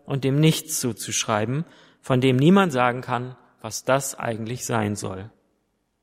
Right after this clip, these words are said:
Natürlich beantwortet die Annahme der Existenz Gottes noch nicht die Frage, „Ja, aber woher kommt denn Gott?“ Gott selber sagt,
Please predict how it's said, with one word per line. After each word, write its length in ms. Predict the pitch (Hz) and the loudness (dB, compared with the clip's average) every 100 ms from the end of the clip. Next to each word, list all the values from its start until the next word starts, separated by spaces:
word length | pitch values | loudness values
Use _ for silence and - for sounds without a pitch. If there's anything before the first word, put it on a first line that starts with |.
| _ _ _ _ _ _ - | _ _ _ _ _ _ -4
Natürlich 540 | 120 - 190 226 233 | -4 4 6 6 2
beantwortet 640 | 165 156 208 190 190 170 | 2 4 4 0 -2 -2
die 100 | 160 | -4
Annahme 420 | 156 190 233 185 165 | 0 2 4 4 2
der 160 | 151 | 2
Existenz 680 | 175 - 185 - 165 170 - | 0 -2 -4 -2 -2 -2 2
Gottes 340 | 190 226 220 | 4 4 2
noch 140 | - 147 | -2 2
nicht 240 | 185 226 | 2 2
die 100 | 196 | -2
Frage, 460 | - 180 170 175 165 - - - _ | 0 4 4 2 0 -6 -20 -20 _
„Ja, 180 | 156 175 | 4 4
aber 220 | 160 156 | 6 4
woher 320 | 156 135 156 | 2 4 2
kommt 300 | - 135 113 | 2 -2 -2
denn 160 | 110 98 | -6 2
Gott?“ 360 | 185 - - - - _ _ _ _ _ _ _ _ _ _ _ - | 4 4 -2 -18 -20 _ _ _ _ _ _ _ _ _ _ _ 2
Gott 260 | 139 165 | 6 6
selber 540 | - 127 165 202 196 190 - _ | 2 2 2 0 -2 -6 -16 _
sagt, 720 | - 113 120 143 233 - - | -10 0 2 2 0 -8 -20